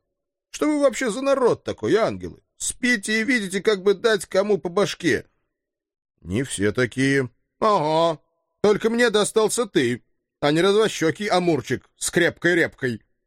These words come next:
Иди уже, без тебя тошно". "У меня ещё есть несколько минут". Если бы я ушёл прямо щас, это было бы нечестно и не по-товарищески. Хотя что я говорю?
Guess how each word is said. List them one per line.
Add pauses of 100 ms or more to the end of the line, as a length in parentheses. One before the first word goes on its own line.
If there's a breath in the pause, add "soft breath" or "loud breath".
(280)
Иди
уже,
без
тебя
тошно". (920)
"У
меня
ещё
есть (100)
несколько
минут". (1400)
Если
бы
я
ушёл
прямо
щас,
это
было
бы
нечестно
и
не
по-товарищески. (640)
Хотя
что
я
говорю?